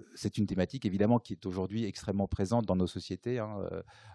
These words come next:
à travers toute la, la, la question de la chirurgie plastique, par exemple, ou, ou des concours de beauté, ou et cetera. Euh, et, et ce qui est intéressant, je trouve, dans la plupart des articles de cette deuxième partie, c'est qu'ils montrent que,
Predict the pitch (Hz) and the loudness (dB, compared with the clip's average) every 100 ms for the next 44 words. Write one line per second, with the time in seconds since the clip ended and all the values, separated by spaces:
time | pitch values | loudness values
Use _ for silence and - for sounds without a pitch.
0 | - - - - 85 92 95 - 98 - | -12 -8 -6 -2 2 4 2 -2 -16 -8
1 | 80 82 87 - 80 - 87 - 92 92 | -6 -6 -6 -8 -10 -12 -12 -4 -2 0
2 | - 92 90 92 - 85 - 98 98 80 | -2 -4 -6 -10 -10 -10 -10 -12 -12 -10
3 | 82 82 92 95 95 90 82 - - - | -10 -4 -2 -2 -4 -6 -12 -14 -14 -10
4 | - - - 95 92 92 87 80 82 - | -10 -8 -6 -4 -2 0 2 0 -4 -4
5 | 95 98 92 92 92 - 90 87 113 - | -4 -4 -6 -8 -12 -12 -8 -2 -2 -4
6 | - - - - 90 87 82 82 82 80 | -12 -16 -12 0 4 6 6 4 4 2
7 | 82 82 80 80 64 - 120 123 123 123 | 0 -4 -4 -4 -8 -6 0 4 4 0
8 | _ _ - - _ - - 117 127 127 | _ _ -20 -20 _ -6 0 2 4 4
9 | 127 143 120 - 131 107 117 120 110 101 | 2 2 0 0 2 2 2 2 2 2
10 | 104 120 101 104 95 101 101 101 - 139 | 2 -2 -2 -2 0 0 2 0 -2 -2
11 | 123 - 113 127 - 110 | -2 -2 0 0 4 4